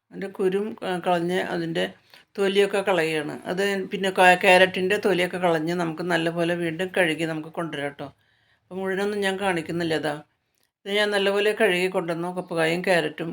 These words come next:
കൊപ്പ-, കൊപ്പക്കായും ക്യാരറ്റും ഞാൻ കുറേ, ആ, ഞങ്ങൾ കൊപ്പക്കായ, കൊപ്പക്കായ എന്ന് പറഞ്ഞ് പറഞ്ഞപ്പോൾ അങ്ങനെ തന്നെയാണ് വായിൽ വരുന്നത് കേട്ടോ. ഞങ്ങൾ കൊപ്പക്കായ എന്നാ പറയുക.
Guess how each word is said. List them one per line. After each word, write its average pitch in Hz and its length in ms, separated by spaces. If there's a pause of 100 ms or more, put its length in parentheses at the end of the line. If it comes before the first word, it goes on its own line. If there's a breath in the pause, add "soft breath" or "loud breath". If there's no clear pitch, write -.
കൊപ്പ-, 175 300 (120)
കൊപ്പക്കായും 185 500
ക്യാരറ്റും 190 400
ഞാൻ 196 140
കുറേ, 202 280 (540 loud breath)
ആ, 180 60 (180)
ഞങ്ങൾ 151 300
കൊപ്പക്കായ, 196 540
കൊപ്പക്കായ 190 480
എന്ന് 196 180
പറഞ്ഞ് 180 300
പറഞ്ഞപ്പോൾ 180 340
അങ്ങനെ 165 200
തന്നെയാണ് 170 420
വായിൽ 151 340
വരുന്നത് 147 320
കേട്ടോ. 139 200 (540)
ഞങ്ങൾ 185 220
കൊപ്പക്കായ 190 440
എന്നാ 170 200
പറയുക. 156 380